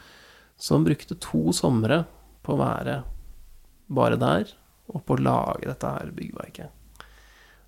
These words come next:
Og så skal han ikke ha kommet tilbake igjen etterpå, men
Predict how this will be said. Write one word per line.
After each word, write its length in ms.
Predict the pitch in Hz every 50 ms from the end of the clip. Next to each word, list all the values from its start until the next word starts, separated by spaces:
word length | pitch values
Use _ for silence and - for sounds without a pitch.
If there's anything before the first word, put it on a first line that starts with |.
| _ -
Og 80 | 156 139
så 460 | - - - - 170 170 185 226 247 247 - - _ _ _ -
skal 240 | - - - - 143 -
han 240 | 135 135 139 156 180 226 285 - _ _ _ _ _ _ _ _ - - - - - - _ _ _ _ _ _ _ _ _ _ _ _ _ - -
ikke 240 | - - - -
ha 40 | 127
kommet 360 | - - 175 135 110 104 - -
tilbake 340 | 110 113 107 110 - - -
igjen 220 | - 196 220 208 202
etterpå, 320 | - - 135 127 - 254 - - - _ _ _ _ - _ _ _ _ _ _ _ _ - - - - - - - - - - - _ _ _ _
men 600 | - 165 123 123 123 131 139 160 180 196 208 185